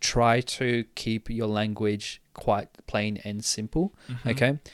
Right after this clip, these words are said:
Speaker 1: Um, instead of, for example, using scientific words like vertebra or spine or whatever,
Speaker 2: Mm.
Speaker 1: just say something simple like your back, your
Speaker 2: Yeah.
Speaker 1: neck, okay?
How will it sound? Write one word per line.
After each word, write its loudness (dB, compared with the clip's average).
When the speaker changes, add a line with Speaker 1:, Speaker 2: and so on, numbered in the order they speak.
Speaker 1:
Um, 4
instead 2
of, 2
for 2
example, 0
using -2
scientific -6
words 2
like 0
vertebra 4
or 0
spine 2
or -8
whatever, -2
Speaker 2:
Mm. -4
Speaker 1:
just -2
say 0
something -2
simple -8
like -6
your -4
back, -8
your -2
Speaker 2:
Yeah. 0
Speaker 1:
neck, -8
okay? -4